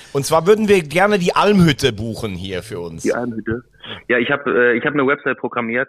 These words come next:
Speaker 2: mit einem, äh, Kartenbestellungsservice. Also da, ähm, könnt ihr dann gerne bei mir, äh, bestellen und, ähm, werdet aber vielleicht auch so zwei Komma vier Millionen Menschen vorher in der Warteschlange haben. Also da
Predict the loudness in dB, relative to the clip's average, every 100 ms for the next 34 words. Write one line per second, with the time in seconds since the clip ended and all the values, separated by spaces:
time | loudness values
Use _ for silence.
0 | -8 -12 -8 -6 -6 -6 -6 -6 -8 -8
1 | -6 -8 -8 -6 -6 -8 -8 -6 -6 -6
2 | -4 -4 -4 -4 -8 _ -6 -4 0 0
3 | 0 0 0 -6 -8 -10 -10 _ _ _
4 | _ -8 -6 -4 -6 -4 -4 -4 -8 -12
5 | -12 -4 0 0 -2 -8 -8 -2 0 2
6 | 0 -2 -2 -2 -2 -6 -10 -10 -6 -6
7 | -6 -10 -10 -8 -8 -10 -10 -12 _ -8
8 | -4 -4 -4 -4 -4 -4 -8 -8 -6 -6
9 | -6 -10 -14 -14 -14